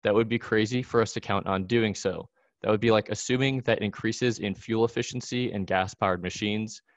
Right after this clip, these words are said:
means that we won't run out of oil and we don't need to look at renewables.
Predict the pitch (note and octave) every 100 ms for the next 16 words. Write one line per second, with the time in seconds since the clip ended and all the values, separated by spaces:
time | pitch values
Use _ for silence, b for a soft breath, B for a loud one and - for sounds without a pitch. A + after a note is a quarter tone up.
0 | _ A2 A2 G#2 G2 F#2+ A2 A#2 A#2 G#2+
1 | G#2 F#2 G2 F#2+ F#2 F#2 _ - G#2 G2
2 | G2+ F2+ A2 - F#2 E2+ - F2 E2+ E2
3 | - - -